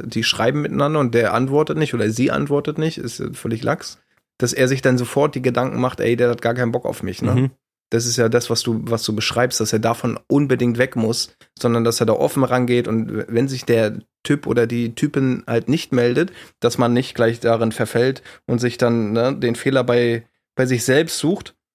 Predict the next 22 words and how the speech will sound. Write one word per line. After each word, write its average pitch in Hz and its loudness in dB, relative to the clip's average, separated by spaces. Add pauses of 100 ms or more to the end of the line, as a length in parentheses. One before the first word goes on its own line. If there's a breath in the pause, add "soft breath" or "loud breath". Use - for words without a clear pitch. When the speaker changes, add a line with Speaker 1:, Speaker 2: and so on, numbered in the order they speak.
(160)
Speaker 1:
sondern 131 2
dass 147 0
es 151 -2
halt 143 2
mal 147 2
so 151 2
ist, 185 0
dass 120 0
die 127 0
Menschen 120 0
halt 110 0
nicht 113 -2
immer 113 2
permanent 107 0
abrufbar 107 -4
sind 113 0
oder - -6
sich 104 -6
nicht 107 -2 (160)
direkt 117 0
melden 117 2
können, 120 0